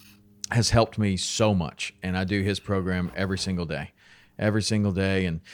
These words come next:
you know, it might have not even be so important of which program you do.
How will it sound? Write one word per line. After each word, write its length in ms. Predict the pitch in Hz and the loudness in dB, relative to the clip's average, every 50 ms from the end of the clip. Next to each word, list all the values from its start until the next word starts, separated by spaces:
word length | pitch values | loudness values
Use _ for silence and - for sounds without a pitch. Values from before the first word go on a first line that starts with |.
| - - | -16 -2
you 100 | - 151 | 2 4
know, 80 | 160 139 | 6 8
it 120 | 127 120 | 8 8
might 180 | 123 143 156 143 | 8 6 8 8
have 220 | 123 113 104 107 95 85 | 8 6 6 4 0 0
not 180 | 110 117 117 110 | 2 4 4 6
even 240 | 113 113 107 107 98 | 6 4 4 2 2
be 420 | 87 110 113 110 110 107 107 - - _ _ _ | 4 4 4 6 4 4 2 -2 -8 _ _ _
so 320 | - - - - 120 113 113 | -8 -6 0 2 4 4 4
important 480 | 107 101 92 - 113 110 98 101 101 | 2 2 0 2 0 2 2 2 0
of 140 | 95 87 82 | 0 0 -2
which 440 | 82 85 95 101 104 - - - - | -2 0 0 0 0 0 -4 -10 -6
program 540 | - 107 101 101 101 98 104 107 107 98 92 | -2 0 2 2 2 2 2 2 2 2 2
you 80 | 87 | 0
do. 400 | 80 80 87 90 98 113 123 131 | 0 -2 -2 0 0 0 0 -2